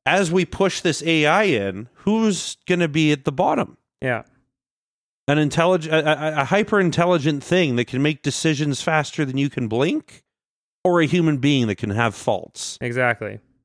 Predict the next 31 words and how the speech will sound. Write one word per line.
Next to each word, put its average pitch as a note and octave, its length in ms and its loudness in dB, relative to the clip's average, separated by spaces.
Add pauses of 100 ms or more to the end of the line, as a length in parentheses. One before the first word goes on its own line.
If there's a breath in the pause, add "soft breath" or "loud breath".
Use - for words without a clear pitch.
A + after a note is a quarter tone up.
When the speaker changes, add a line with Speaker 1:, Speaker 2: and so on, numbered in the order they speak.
(540)
Speaker 1:
And C#3+ 120 2
we're D3 80 2
giving D3+ 300 2
these D3+ 200 0
things E3+ 240 0
sentience, E3 520 0
and C#3 80 0
we're B2+ 80 2
not C3+ 160 0
giving C#3 260 2
the B2 160 2
animals C#3 440 2
that B2 100 0
literally F3 400 2
got D#3+ 220 2
us F3+ 160 -4
to F#3 100 -6
this E3 180 -4
point F#3+ 400 -2 (1120)
Speaker 2:
Any C3+ 140 0
Speaker 1:
you C#3 60 2
know, C#3 80 4
Speaker 2:
protection C#3 420 2
or - 40 4
Speaker 1:
any - 100 2
Speaker 2:
any B2+ 100 2
Speaker 1:
protection C3+ 460 2
Speaker 2:
credit? D3 60 0
Speaker 1:
at C3 60 0
all. B2 300 0 (100)
No. C#3 320 0